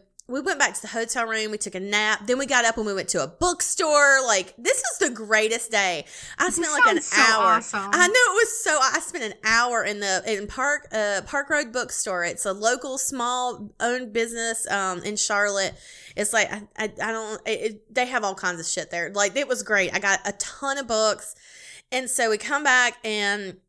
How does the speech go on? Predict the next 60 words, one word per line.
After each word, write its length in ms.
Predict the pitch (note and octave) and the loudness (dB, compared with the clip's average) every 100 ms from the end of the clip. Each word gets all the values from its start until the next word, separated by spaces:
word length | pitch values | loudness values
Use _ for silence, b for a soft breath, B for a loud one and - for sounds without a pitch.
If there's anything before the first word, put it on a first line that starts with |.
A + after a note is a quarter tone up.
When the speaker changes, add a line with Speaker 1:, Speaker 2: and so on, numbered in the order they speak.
| _ - | _ -8
Speaker 1:
after 240 | G#3+ B3+ | -6 -6
we 80 | C4 | -4
took 160 | C4 | -4
a 40 | A#3 | -2
nap 280 | A3+ A3 A3 | 2 2 2
and 80 | G#3 | -2
everything, 380 | G#3+ A3 G#3+ | -2 -2 -4
and 80 | G#3 | -4
then 100 | G#3+ | -4
I 20 | |
was 140 | G3+ - | -4 -2
like, 100 | A3+ | -4
"Okay, 180 | B3+ G#3+ | -2 -2
well, 120 | G3 | 0
let's 120 | G#3 - | -2 0
go 100 | A#3 | 0
out 160 | A#3 | 0
to 80 | A3 | -2
dinner." 360 | A3 G3+ E3+ D#3 B B B B | -2 -2 -2 -8 B B B B
And 140 | G#3+ A3 | -6 -2
so 100 | A3+ | 0
we 80 | G#3 | 0
go 240 | B3 B3 | 2 2
out 220 | A#3+ A3 | 2 2
and 100 | A3 | -2
we 80 | A3+ | -4
go 180 | A#3 A3 | 0 0
to 200 | G#3+ A3 | 0 -2
a 60 | F#3+ | -2
Brazilian 680 | G3+ G3+ G#3+ A#3 B3 A#3 | -2 -2 -2 -2 -2 -2
steakhouse, 760 | G#3+ G3+ G#3+ F#3 G3 E3 D3 - | -4 -2 -2 -2 -4 -4 -4 -4
you 100 | A3 | -4
know, 200 | G#3+ G#3 | -2 -2
where, 100 | G#3+ | 0
like, 300 | G#3 G3+ G3 | 2 2 2
they 100 | A3+ | 0
bring 400 | G#3+ A3+ A#3+ B3 | 0 0 0 0
the 80 | A3+ | -2
meats 420 | G#3 G#3+ A3 A3 | 0 -2 0 2
Speaker 2:
Meat, 140 | A3+ B3 | 4 4
Speaker 1:
around 300 | G#3+ G#3 G#3 | 4 2 0
and 100 | G#3 | -2
they 100 | G3+ | -2
just 120 | A3 | 0
Speaker 2:
yeah. 260 | G#3 G#3 | 4 4
Speaker 1:
carve 320 | G#3+ B3+ B3+ C4 | 6 4 4 4
it 80 | |
off. 320 | A3+ A3+ G#3 - B B B - | 2 4 2 -2 B B B 0
And 260 | F4 E4+ | 0 2
we 140 | F#4+ G4+ | 0 0
were, 240 | G#4 D4 | -2 -2
did 200 | D4+ A4 | 4 4
it 120 | A4 F#4 | 6 2
again. 420 | C4+ A4 C5 F4+ | 4 4 4 2
<laughs> 20 | C4+ | 2
Like, 280 | F4+ E4+ - | 2 2 4
we 60 | |
Speaker 2:
<laughs> 300 | A#4 - F4 | 6 6 4
Speaker 1:
ate 240 | - E4+ C#4+ | 2 0 -4
until 360 | E4 G4 A4 | -6 0 2